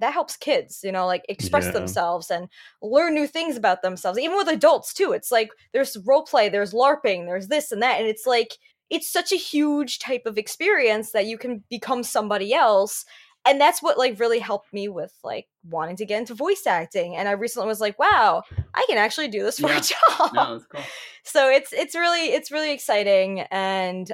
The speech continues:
Speaker 1: um, I've been trying out for a bunch of parts. And yeah, it's, it's, it's a really fun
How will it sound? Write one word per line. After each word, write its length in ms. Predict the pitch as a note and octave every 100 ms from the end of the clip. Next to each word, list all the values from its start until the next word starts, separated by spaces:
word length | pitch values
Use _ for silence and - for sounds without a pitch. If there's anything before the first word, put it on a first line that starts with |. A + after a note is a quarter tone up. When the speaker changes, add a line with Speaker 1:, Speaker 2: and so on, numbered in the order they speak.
| -
Speaker 1:
um, 600 | F3 F3 E3+ F3 E3+ E3 _ -
I've 80 |
been 140 | A#3 C4+
trying 260 | D#4 A#3+
out 220 | A3+ A3 -
for 100 | A3+
a 60 |
bunch 180 | G#3 G#3
of 80 | G#3
parts. 680 | - F#3 F#3 F#3 F3+ - - -
And 240 | F3 F#3+
yeah, 200 | A#3 A3
it's, 180 | C4+ -
it's, 220 | A#3+ D4 -
it's 140 | C#4+
a 60 | G4+
really 800 | C4 A3 C4 C4+ C#4 B3+ A#3+ A#3+ _ _ _
fun 760 | - - - A3 A#3 A#3 A#3